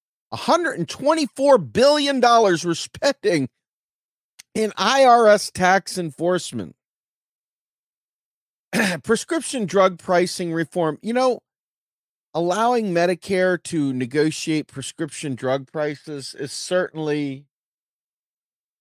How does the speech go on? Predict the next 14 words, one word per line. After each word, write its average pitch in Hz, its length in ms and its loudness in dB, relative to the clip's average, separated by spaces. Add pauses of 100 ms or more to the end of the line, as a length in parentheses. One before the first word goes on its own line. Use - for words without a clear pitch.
(1080)
not 175 240 -4
horrible, 190 720 0 (1080)
but 175 80 -6
why 220 220 4
the 285 120 -2
federal 226 400 2
government 156 640 0
doesn't 147 400 -2
just 139 340 -10
do 135 180 2
this 143 300 -2
to - 120 -8
begin 110 440 -4
with? 196 240 -2